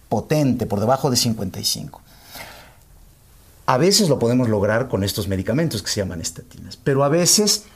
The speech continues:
no es suficiente, porque no es fácil siempre llevar a nuestros pacientes a esas metas tan bajitas. Y tenemos que utilizar medicamentos que llamamos adicionales no estatínicos, porque lo que queremos es llevar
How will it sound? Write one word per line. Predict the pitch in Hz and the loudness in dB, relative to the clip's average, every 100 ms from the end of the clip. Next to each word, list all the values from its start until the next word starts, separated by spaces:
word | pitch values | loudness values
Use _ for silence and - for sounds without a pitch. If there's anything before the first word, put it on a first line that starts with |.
| - | -4
no | 143 180 196 | 2 4 4
es | 196 | 4
suficiente, | - - - - 233 - - - - | 2 0 2 2 2 0 -4 -12 -6
porque | 117 110 - - - | -6 -6 -12 -16 -12
no | 113 107 139 | -2 0 2
es | 147 - | 2 2
fácil | 180 170 104 170 | 2 2 2 0
siempre | - 135 139 170 | 0 0 0 0
llevar | 113 110 | 2 2
a | 127 | 2
nuestros | 135 135 | 0 -4
pacientes | - 120 127 123 123 | -2 0 0 0 0
a | 160 | 0
esas | 165 160 | 0 0
metas | 147 151 170 | 0 0 0
tan | - 117 | 0 -2
bajitas. | 117 - 151 - - - - - | -2 -4 -8 -8 -14 -16 -16 -6
Y | 139 | -2
tenemos | 160 156 180 | 2 2 2
que | - | 0
utilizar | - 175 180 160 139 143 - - - | 0 0 2 2 2 0 -10 -18 -4
medicamentos | 139 131 127 127 131 139 - | 0 2 2 0 0 0 -2
que | 131 | 0
llamamos | 117 113 120 127 - | 0 2 2 0 -2
adicionales | 110 107 104 104 104 120 139 170 - - - - - - | -2 -2 -2 -2 0 0 0 -2 -6 -18 -20 -20 -14 -2
no | 143 151 160 147 | 0 2 2 2
estatínicos, | 147 - 139 185 170 - - - - - - - - - - | 0 -2 -2 -4 -6 -8 -20 -20 -20 -20 -20 -20 -20 -20 -8
porque | 117 101 - 110 101 - - | -6 -4 -2 -2 -2 -10 -6
lo | 113 104 | -2 -2
que | 98 | 0
queremos | 95 92 113 143 | 0 2 2 2
es | 131 104 | 2 2
llevar | 101 95 107 127 - | 4 6 4 2 -6